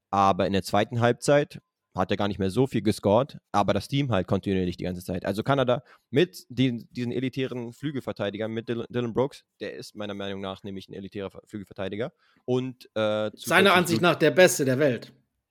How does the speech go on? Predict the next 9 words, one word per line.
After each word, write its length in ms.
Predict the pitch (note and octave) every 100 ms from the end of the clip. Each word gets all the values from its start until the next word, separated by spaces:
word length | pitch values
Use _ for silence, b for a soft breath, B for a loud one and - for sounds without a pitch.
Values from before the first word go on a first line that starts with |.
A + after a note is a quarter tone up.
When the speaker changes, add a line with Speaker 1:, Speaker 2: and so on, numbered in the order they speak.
| _
Speaker 1:
Ja, 320 | - A2 G2+ - -
das, 400 | G#2+ A2 - -
da, 440 | G#2+ A2+ A2+ A2+ G#2 A2
das 120 | A2
würde 120 | A2
ich 60 | A2
mal 160 | G#2+
erstmal 280 | G2 A2+ A2
so, 220 | G#2 G2+